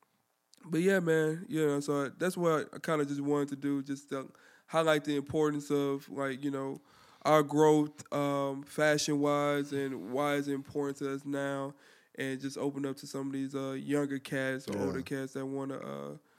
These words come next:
Speaker 1: start dressing better and presenting themselves.
Speaker 2: Top three fashion don'ts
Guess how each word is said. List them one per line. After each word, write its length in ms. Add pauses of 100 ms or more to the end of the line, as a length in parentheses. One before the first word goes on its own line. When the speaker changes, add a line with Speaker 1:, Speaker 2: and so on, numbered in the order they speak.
(160)
Speaker 1:
start 300
dressing 300
better 200
and 100
presenting 380
themselves. 520
Speaker 2:
Top 380
three 260
fashion 680
don'ts 520